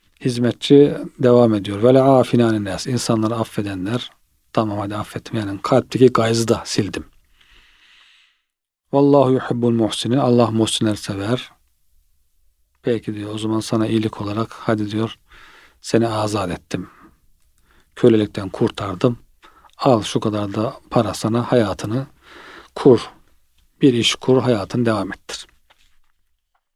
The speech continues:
Bu ayet-i kerime bu şekilde adım adım yaşamış oluyor. Diğer ayet-i kerime,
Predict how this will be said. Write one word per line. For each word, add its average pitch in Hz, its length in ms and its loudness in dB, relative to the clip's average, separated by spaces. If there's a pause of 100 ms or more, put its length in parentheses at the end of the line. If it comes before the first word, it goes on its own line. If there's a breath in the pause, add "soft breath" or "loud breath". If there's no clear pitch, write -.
(680)
Bu 131 80 2
ayet-i 107 180 -8
kerime 110 300 -12
bu - 40 -14
şekilde 101 360 -8
adım 107 280 -6
adım 139 340 2 (680 soft breath)
yaşamış 110 580 0 (680 loud breath)
oluyor. 110 380 4 (1300 soft breath)
Diğer 180 180 6
ayet-i 139 200 6
kerime, 117 520 0